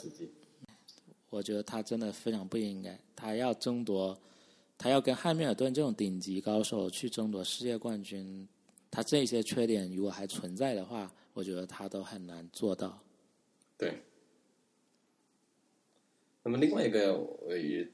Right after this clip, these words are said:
Speaker 1: 印象比较深刻的，就，就毫无疑问是德国站了。德国站印象深刻，不是说像刚才说那个汉密尔顿去打转啊，是这种，这个事情，而是，呃，很难得的看到法拉利在，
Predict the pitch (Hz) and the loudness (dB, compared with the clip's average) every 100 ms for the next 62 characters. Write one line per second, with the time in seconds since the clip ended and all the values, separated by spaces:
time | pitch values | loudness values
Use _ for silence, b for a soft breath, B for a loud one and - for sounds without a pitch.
0 | - 110 107 104 95 87 87 85 - - | -2 -2 2 2 2 0 -6 -4 -2 -2
1 | - 98 107 95 85 80 - 82 - - | 0 0 4 4 4 0 -6 -14 -16 -20
2 | _ _ - 85 82 87 87 90 92 90 | _ _ -8 -6 -4 0 2 2 2 0
3 | - 90 85 82 - 87 87 87 98 85 | 0 0 0 -2 -4 -2 0 2 2 2
4 | 80 - b b b - 107 127 127 117 | -2 -12 b b b 4 6 8 6 6
5 | 117 117 101 101 101 98 95 92 98 92 | 6 4 4 4 6 6 6 4 2 4
6 | 90 92 90 - - 92 87 95 98 85 | 2 2 -2 -4 -8 -4 -2 2 4 4
7 | 95 90 85 b b b - 90 85 - | 2 -2 -4 b b b -4 0 0 -2
8 | - 104 101 92 80 - - - 85 80 | -4 4 4 4 -2 -6 -12 -6 -4 -2
9 | 87 80 - 90 82 87 82 76 82 - | -4 -4 -4 -2 -2 -4 -6 -4 -6 -2
10 | 90 82 - b b b b 95 95 85 | -2 -2 -6 b b b b 0 2 2
11 | 85 92 87 82 101 - 87 92 92 - | 2 0 2 2 4 6 4 4 2 0
12 | 104 98 98 92 - - 85 92 110 98 | 0 4 6 6 4 -4 0 2 4 2
13 | 98 95 87 85 | 2 2 4 0